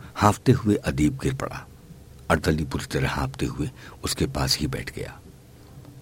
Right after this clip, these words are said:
थोड़ा दम में दम आया। सांसें ठीक हुईं तो उसने अर्दली से पूछा,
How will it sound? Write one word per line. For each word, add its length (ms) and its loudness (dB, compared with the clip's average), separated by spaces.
थोड़ा 120 4
दम 220 4
में 220 2
दम 160 -2
आया। 280 -8
सांसें 400 0
ठीक 220 -2
हुईं 280 -2
तो 80 2
उसने 200 0
अर्दली 400 0
से 140 -2
पूछा, 400 -6